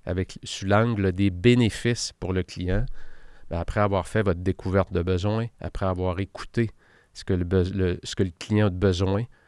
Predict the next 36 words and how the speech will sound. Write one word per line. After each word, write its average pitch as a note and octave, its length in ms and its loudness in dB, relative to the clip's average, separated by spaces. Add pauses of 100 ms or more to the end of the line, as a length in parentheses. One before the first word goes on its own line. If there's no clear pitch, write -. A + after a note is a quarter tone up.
(260)
pour, G#2+ 480 2
pour G2+ 180 0
le F#2+ 120 2
type - 320 0
de G#2+ 100 2
business G2+ 460 2
qu'il F2+ 180 -4
fait, A#2 340 -2 (400)
ben, F#2+ 80 2
c'est G2 180 2
là G#2+ 160 6
qu'on G2 240 0
peut A#2 160 2
lui G2 220 0
présenter G2 580 0
seulement A2+ 640 0 (680)
dans G2 220 2
notre G#2 220 2 (240)
produit F#2+ 560 0
ou B2+ 40 0
dans G2 160 0
notre F2+ 200 -2
service F#2+ 600 -4 (360)
ce - 100 -12
qui - 120 -10
va F#2+ 120 2
vraiment F#2+ 320 0
aider G#2+ 320 0
à F#2 80 -2
transformer G2 720 -2
sa F#2 160 -4
business. - 580 -12 (280)
OK ? - 160 -4 (680)
Donc, C3 300 4 (460)
habileté C#3 760 4
numéro A#2+ 580 4